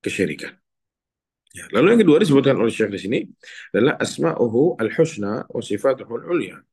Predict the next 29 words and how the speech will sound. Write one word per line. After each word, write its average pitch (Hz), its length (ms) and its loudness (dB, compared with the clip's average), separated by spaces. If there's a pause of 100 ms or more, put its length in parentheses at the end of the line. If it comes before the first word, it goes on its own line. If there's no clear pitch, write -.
(580)
Ya, 117 80 0
nama-namanya 120 640 -2
Allah 113 160 -2
subhanahu 107 200 -6
wa 104 40 -6
taala 107 160 -6
yang 98 160 -8
maha 92 160 -10
indah 92 280 -2 (200)
dan 123 240 -4
sifat-sifatnya 107 640 -8
yang 120 80 -12
maha 120 240 -8
mulia, 160 480 2
yang 127 200 -12
maha 147 120 -10
tinggi. 139 320 -10 (600)
Wa 226 160 4
masyiatuhu 220 800 2
an-nafidah. 175 720 -6 (400)
Begitu 196 400 0
juga 170 320 2
kehendak 240 560 -2
Allah 127 400 -6 (480)
yang 202 320 -4
kapanpun 190 800 -6
Allah 151 400 -4
ingin 143 400 -4
lakukan, 135 720 -6